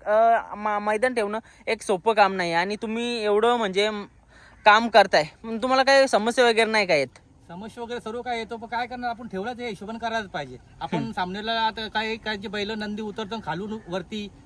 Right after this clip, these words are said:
Speaker 2: वरून
Speaker 1: हम्म.
Speaker 2: खाली जातात, उतरतात शर्यतीसाठी, पण त्यांचे मला तर आपल्या, मला तर त्यांची गैरसोय होत असेल तर मग त्याला अर्थ नाही.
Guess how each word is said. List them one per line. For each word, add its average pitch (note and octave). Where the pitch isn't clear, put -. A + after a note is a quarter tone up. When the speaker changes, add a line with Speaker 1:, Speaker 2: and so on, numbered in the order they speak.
Speaker 2:
वरून F#3
Speaker 1:
हम्म. G#3
Speaker 2:
खाली F#3
जातात, G3
उतरतात G3
शर्यतीसाठी, F3+
पण -
त्यांचे G3+
मला A#3+
तर B3
आपल्या, A#3
मला A#3+
तर A#3
त्यांची A3+
गैरसोय A3
होत G3
असेल -
तर G#3
मग A3+
त्याला A3
अर्थ F#3+
नाही. D3